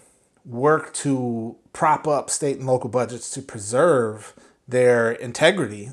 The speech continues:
and avoid mass layoffs, but I would like to see on top of that investments in increasing teacher pay.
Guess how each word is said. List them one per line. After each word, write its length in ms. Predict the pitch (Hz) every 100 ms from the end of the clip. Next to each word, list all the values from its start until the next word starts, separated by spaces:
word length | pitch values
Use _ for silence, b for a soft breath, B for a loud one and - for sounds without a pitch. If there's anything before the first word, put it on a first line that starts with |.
| -
and 160 | 131
avoid 460 | 113 107 143 143 127
mass 320 | 131 120 -
layoffs, 420 | 156 208 127 -
but 120 | - 127
I 120 | 202
would 120 | 220
like 160 | 165 139
to 60 |
see 160 | - 147
on 160 | 120 110
top 340 | - 214 -
of 80 | -
that 300 | 123 113 - B B B B B B -
investments 720 | 135 117 147 139 156 135 -
in 220 | 151 139 135
increasing 680 | 160 170 - 156 135 139
teacher 320 | 127 139 135 120
pay. 340 | - 113 -